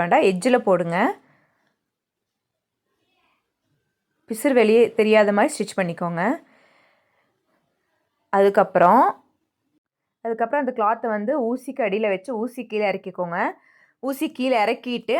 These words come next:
அந்த கிளாத் அப்படியே வந்து சுத்திக்கோங்க. ரொம்ப டைட்டா வந்து சுத்தணும், லூஸ் விட்டுறக்கூடாது. டைட்டா சுத்தி அது மேல ஸ்டிச்சிங் பண்ணணும். அப்படி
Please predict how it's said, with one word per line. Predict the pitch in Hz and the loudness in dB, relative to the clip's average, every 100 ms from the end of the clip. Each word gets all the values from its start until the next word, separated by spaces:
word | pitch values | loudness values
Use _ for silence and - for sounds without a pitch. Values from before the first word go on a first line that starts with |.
| 359 | -2
அந்த | 226 226 | -2 0
கிளாத் | 214 247 233 | 0 0 -4
அப்படியே | 233 262 269 | -4 -2 -2
வந்து | 226 254 | -2 -6
சுத்திக்கோங்க. | 254 - 233 208 180 175 214 415 - _ _ _ _ _ - | -10 -12 -8 -6 -4 -4 -4 -4 -10 _ _ _ _ _ -8
ரொம்ப | 226 311 | -4 -2
டைட்டா | 233 247 - 277 | -2 -2 -2 -2
வந்து | 262 262 | -2 -6
சுத்தணும், | 196 202 185 240 453 _ _ _ _ _ _ _ _ _ _ _ _ - | -8 -6 -2 -2 -4 _ _ _ _ _ _ _ _ _ _ _ _ -8
லூஸ் | 254 349 359 | -4 -4 -4
விட்டுறக்கூடாது. | 277 - - 220 233 302 | -6 -4 -2 0 0 0
டைட்டா | 220 233 285 294 | -2 -2 -2 -2
சுத்தி | 254 - - 220 311 - | -6 -12 -8 -6 -4 -4
அது | 208 208 | -2 0
மேல | 226 277 339 | 0 0 -2
ஸ்டிச்சிங் | 262 220 240 208 | -8 -8 -8 -4
பண்ணணும். | 190 175 160 _ _ - | -4 -4 -8 _ _ -12
அப்படி | 214 220 | -6 -6